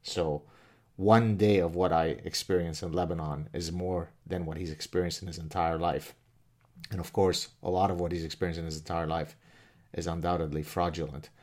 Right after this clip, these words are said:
So there you have it. Earlier today, Jussie Smollett and three of his black friends attacked a helpless, middle-aged, differently weighted Lebanese Jew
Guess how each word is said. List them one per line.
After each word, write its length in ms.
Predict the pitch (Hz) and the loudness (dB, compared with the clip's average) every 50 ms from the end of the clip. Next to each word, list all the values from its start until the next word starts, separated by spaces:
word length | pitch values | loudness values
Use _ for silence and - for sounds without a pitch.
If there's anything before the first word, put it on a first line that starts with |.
| _ _ _ _ _ _ _ _ | _ _ _ _ _ _ _ _
So 120 | - - 92 | -8 -2 2
there 160 | 95 104 107 | 4 6 8
you 100 | 107 104 | 8 8
have 260 | 95 107 117 113 92 | 12 12 12 12 12
it. 260 | 90 87 - - - - - - - - | 8 0 -2 -6 -18 -18 -20 -12 0 4
Earlier 340 | 104 107 104 107 104 101 98 | 6 6 6 6 6 6 4
today, 540 | - - 95 82 98 95 92 92 92 90 - - _ _ _ _ - | 2 0 0 4 4 6 6 6 4 2 -2 -12 _ _ _ _ -4
Jussie 340 | - 107 98 - - - 90 | 0 0 2 2 0 -2 -2
Smollett 540 | - - - 92 90 92 92 92 90 - | -2 -2 -2 0 2 2 2 0 0 -2
and 180 | - 92 87 85 | -6 -10 -10 -8
three 180 | - - 98 98 | -2 0 2 2
of 120 | 90 85 | 2 2
his 120 | 87 80 | 0 -4
black 300 | - - 90 85 85 - | -2 0 0 0 0 0
friends 320 | - - 95 85 82 82 78 - - - _ _ _ | -2 -4 -2 -2 -2 -4 -6 -10 -16 -20 _ _ _
attacked 640 | - 95 - - - 92 90 90 87 - - - - _ _ _ _ _ _ | -6 -6 -4 0 2 4 4 4 4 0 -6 -18 -20 _ _ _ _ _ _
a 100 | - 98 | -4 -4
helpless, 760 | 85 76 87 98 98 101 101 - 104 104 101 - - - - - _ _ _ _ _ _ _ | -4 0 2 4 4 4 4 2 0 0 2 0 -2 -4 -6 -10 _ _ _ _ _ _ _
middle-aged, 840 | 98 101 98 98 98 92 - - 92 90 90 90 85 87 90 - - - _ _ _ _ _ _ _ _ _ _ _ _ _ _ - | -2 0 2 2 0 0 0 -2 0 0 0 0 -2 -4 -8 -10 -12 -16 _ _ _ _ _ _ _ _ _ _ _ _ _ _ -4
differently 500 | 101 104 - - - 101 - 76 95 92 | -2 -2 -2 0 -2 -4 -2 -2 -2 -2
weighted 580 | 87 87 92 92 87 82 - 90 85 80 80 - - _ _ _ _ _ _ _ _ _ _ _ _ _ _ _ _ 92 | 0 2 2 0 0 0 -2 -2 -2 -2 -6 -12 -20 _ _ _ _ _ _ _ _ _ _ _ _ _ _ _ _ 0
Lebanese 580 | 101 98 90 98 92 95 95 92 87 85 82 | 2 2 2 0 0 0 0 -2 -2 -4 -4
Jew 400 | 78 - 92 90 85 85 85 90 | -4 -2 0 0 0 0 -2 -4